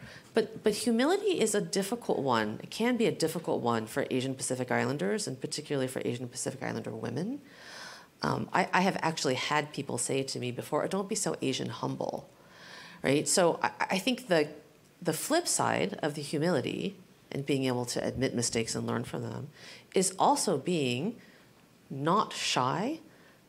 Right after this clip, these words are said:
about when you are the expert, right? And expressing an opinion and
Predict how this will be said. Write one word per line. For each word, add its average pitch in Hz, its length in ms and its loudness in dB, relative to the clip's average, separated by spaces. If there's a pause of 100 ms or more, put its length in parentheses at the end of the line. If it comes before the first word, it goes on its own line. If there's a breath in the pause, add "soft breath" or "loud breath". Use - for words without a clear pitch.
(260 loud breath)
about 139 460 4 (840)
when 180 240 6
you 127 160 2
are 147 220 2
the - 140 -4
expert, - 600 -10 (920 soft breath)
right? 123 240 -2 (100)
And 117 360 0 (160)
expressing 147 600 2
an 120 80 0
opinion 113 640 -2
and 113 440 0